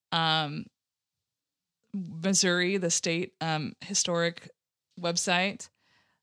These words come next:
I used Biography and Britannica, Sports Illustrated, and a manuscript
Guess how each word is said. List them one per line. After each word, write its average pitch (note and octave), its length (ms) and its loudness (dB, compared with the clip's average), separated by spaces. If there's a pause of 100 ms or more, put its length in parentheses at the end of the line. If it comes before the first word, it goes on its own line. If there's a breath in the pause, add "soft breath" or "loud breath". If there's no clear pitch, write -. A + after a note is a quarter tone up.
(160)
I E3 220 -2
used E3+ 360 -2
Biography A#3 800 4
and F#3 160 -2
Britannica, G#3+ 760 0
Sports F#3+ 420 0
Illustrated, G3 880 0 (600)
and E3+ 640 2 (260)
a D#3+ 520 0
manuscript F3+ 920 0